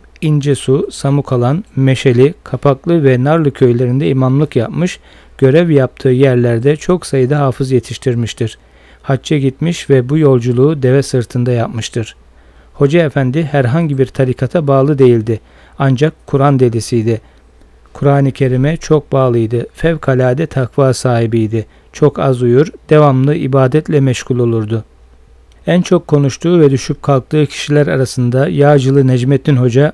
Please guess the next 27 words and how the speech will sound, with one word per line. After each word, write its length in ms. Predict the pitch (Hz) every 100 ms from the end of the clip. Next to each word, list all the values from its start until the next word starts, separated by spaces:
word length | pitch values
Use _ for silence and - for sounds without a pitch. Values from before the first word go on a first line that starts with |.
| -
Alçaklılı 600 | 131 123 165 156 - 131
Köse 320 | - 131 - 143
Hoca 280 | 131 147
ve 180 | 139 135 - _
Habib 260 | - 135 151
Fakılı 500 | - 139 - 131 151 - -
İbrahim 420 | 123 139 135 143
Efendi 400 | 123 131 123 123
vardı. 380 | 117 113 104 110 - _ _ _ _ _ _ _
Samukalan 640 | - 151 175 190 151 151 143
köyünde 440 | 143 131 127 147
talebe 380 | - 135 135 143
okuturken 760 | 127 - - 143 - 139 175 -
bir 160 | 156 147
gün 280 | 127 143 151
resmi 400 | 131 - 156 151
kıyafetli 680 | - 135 123 - 135 135 131
birileri 400 | 131 131 131 123
gelirler. 520 | 123 120 117 110 - _ _ - -
Hoca 300 | 135 131 156
efendinin 540 | - 131 123 135 170
elinde 400 | 156 131 131 156
Kur'an-ı 440 | - 139 135 135
Kerim 300 | 117 139 151
ile 180 | 131 135
resmini 360 | 127 - 135 127
çekerler. 640 | - 131 135 123 117 113